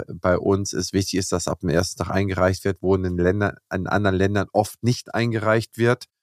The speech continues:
Das heißt, wir haben da so ein paar statistische Sachen, die wir, äh, nicht miteinander vergleichen können. Das muss man dazu sagen. Gleichzeitig, äh, guckt man besser auf die,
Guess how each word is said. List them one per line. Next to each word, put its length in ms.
Das 160
heißt, 240
wir 120
haben 120
da 100
so 100
ein 80
paar 140
statistische 720
Sachen, 340
die 240
wir, 320
äh, 160
nicht 200
miteinander 280
vergleichen 480
können. 340
Das 160
muss 180
man 80
dazu 320
sagen. 380
Gleichzeitig, 760
äh, 120
guckt 260
man 280
besser 520
auf 420
die, 400